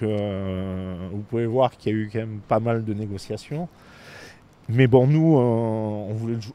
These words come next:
on voulait jouer ce match. On voulait être champion du monde, on voulait aller en finale. Mais on avait gagné l'Afrique du Sud chez eux en quatre-vingt-treize.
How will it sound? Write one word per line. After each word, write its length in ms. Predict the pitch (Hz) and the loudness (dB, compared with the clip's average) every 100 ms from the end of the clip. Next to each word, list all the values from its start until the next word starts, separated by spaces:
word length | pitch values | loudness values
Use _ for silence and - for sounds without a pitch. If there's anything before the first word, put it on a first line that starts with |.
| - | -10
on 60 | |
voulait 240 | 117 120 117 | -8 -6 -6
jouer 160 | 120 | -6
ce 120 | - | -6
match. 320 | 123 131 117 - | -6 -6 -6 -10
On 80 | |
voulait 800 | 98 98 107 110 104 95 92 95 - - - - - | -8 -4 -2 -2 -4 -6 -8 -12 -14 -20 -20 -20 -14
être 140 | 104 104 | -10 -8
champion 300 | - 104 110 | -8 -8 -6
du 60 | 107 | -6
monde, 260 | 117 135 | -6 -6
on 60 | 113 | -8
voulait 220 | 104 104 | -4 -2
aller 120 | 104 | 0
en 80 | 104 | -2
finale. 500 | 107 - 120 131 143 | -6 -8 -6 -4 -4
Mais 560 | 139 104 107 107 107 104 | -6 -10 -10 -10 -10 -10
on 140 | 98 | -10
avait 180 | 104 104 | -12 -12
gagné 260 | 107 117 123 | -12 -12 -12
l'Afrique 300 | 110 - 110 | -14 -16 -20
du 100 | 110 | -20
Sud 260 | - 127 | -20 -20
chez 200 | 117 - | -16 -14
eux 100 | 107 | -10
en 100 | 113 | -10
quatre-vingt-treize. 880 | 110 101 - 107 104 - 135 139 147 | -10 -12 -10 -10 -10 -6 -4 -4 -8